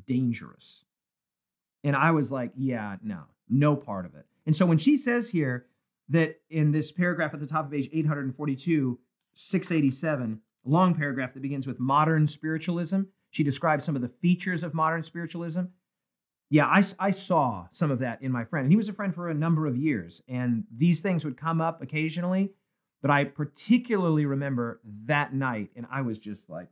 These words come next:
"Ooh, I want nothing to do with this." It felt all kinds of wrong, and God was speaking to me every time he would try to talk about it. But particularly on that occasion and a couple others, I was like,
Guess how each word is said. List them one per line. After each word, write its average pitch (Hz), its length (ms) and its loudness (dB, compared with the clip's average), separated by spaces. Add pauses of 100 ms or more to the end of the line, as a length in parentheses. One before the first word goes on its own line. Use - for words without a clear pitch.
"Ooh, 120 200 -4
I 113 100 -2
want 101 260 -6
nothing 160 1040 -2
to 156 220 -2
do 131 260 0
with 120 200 -2
this." 175 300 -2 (320)
It 151 240 0
felt 151 320 0
all 202 240 4
kinds 170 280 0
of 135 120 -8
wrong, 151 400 -6 (580)
and 131 460 0 (560)
God 165 280 6
was 151 160 0
speaking 135 360 -4
to 113 80 -4
me 98 320 -4 (100)
every 233 300 4
time 143 360 0
he 139 120 -4
would 123 140 -4
try 131 180 -6
to 113 60 -10
talk 120 260 -6
about 110 180 -8
it. - 60 -20
But 120 240 -12
particularly 156 640 0
on 120 200 -2
that 143 180 -4
occasion 127 340 -6
and 120 80 -8
a 113 60 -10
couple 127 260 -10
others, 113 320 -6 (840)
I 127 100 2
was 107 220 -2
like, 90 220 -10